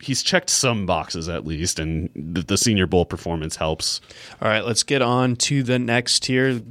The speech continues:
Speaker 2: Leading off, a guy who also might not be on everybody's radar, but interesting numbers, really interesting numbers actually, for Antonio Gibson,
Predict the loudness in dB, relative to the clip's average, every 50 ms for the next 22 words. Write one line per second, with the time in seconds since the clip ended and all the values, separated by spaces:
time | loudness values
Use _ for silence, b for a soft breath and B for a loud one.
0 | -18 -14 -10 -6 0 2 2 4 4 4 4 4 4 4 2 2 2 0 -2 0
1 | 2 2 2 2 2 2 2 2 0 0 -2 -4 B B B B B B 0 0
2 | 2 2 2 4 4 4 4 4 2 2 2 0 0 2 2 2 0 0 0 0
3 | 0 0 -2 -2 -2 0 0 0 2 2 2 2 2 0 0 0 0 2 4 4
4 | 2 2 2 0 -2 -2 -4 -6 -4 -2 0 0 2 2 2 2 4 4 4 4
5 | 4 4 2 2 0 -2 -2 0 2 2 2 2 0 -2 -4 -2 -2 -2 -2 -2
6 | -2 -2 -2 0 0 2 2 0 0 -2 -4 -6 -4 -2 -2 -2 -2 -2 -2 0
7 | 0 0 2 0 0 2 2 2 2 2 0 -2 -2 -4 -6